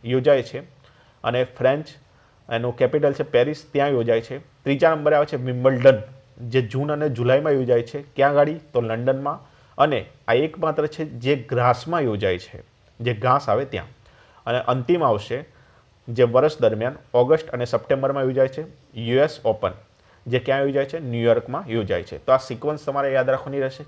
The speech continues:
ક્યાં યોજાય છે તે યાદ રાખવાનું રહેશે, અને કયા મહિનામાં યોજાય છે તે યાદ રાખવાનું રહેશે. નેક્સ્ટ, બોગીબીલી બ્રિજ ખૂબ જ ઇમ્પોર્ટન્ટ છે,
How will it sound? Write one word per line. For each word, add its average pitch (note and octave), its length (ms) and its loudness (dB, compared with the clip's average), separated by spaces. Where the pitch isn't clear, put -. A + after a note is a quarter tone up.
ક્યાં C3 200 2
યોજાય C3 280 0
છે C3 120 -8
તે B2+ 180 -4
યાદ C#3 200 0
રાખવાનું B2+ 360 -4
રહેશે, B2+ 280 -4
અને C3 140 -2
કયા C#3+ 260 2
મહિનામાં B2+ 480 -4
યોજાય A2 280 -2
છે D3+ 120 -10
તે C#3 200 -4
યાદ F#2+ 200 0
રાખવાનું F2+ 380 -10
રહેશે. - 280 -16
નેક્સ્ટ, D3+ 360 0
બોગીબીલી D3 520 2
બ્રિજ A#2+ 280 -2
ખૂબ C#3+ 220 2
જ D#3 80 2
ઇમ્પોર્ટન્ટ D3 460 -2
છે, D#3 240 -8